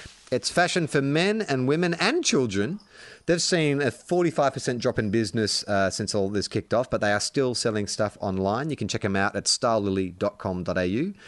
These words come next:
That's S T Y L I L Y dot com dot A U.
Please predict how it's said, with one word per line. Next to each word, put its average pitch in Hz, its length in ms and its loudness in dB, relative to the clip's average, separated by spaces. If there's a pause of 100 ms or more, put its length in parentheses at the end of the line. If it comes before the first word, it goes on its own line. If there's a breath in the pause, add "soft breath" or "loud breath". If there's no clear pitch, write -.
(240 loud breath)
That's - 340 0
S 175 140 2
T 131 180 0
Y 104 480 4
L 101 160 2
I 92 240 0
L 90 260 -2
Y 117 400 -2
dot 95 260 -8
com 87 420 -6
dot 90 160 -4
A 90 80 -4
U. 101 280 -2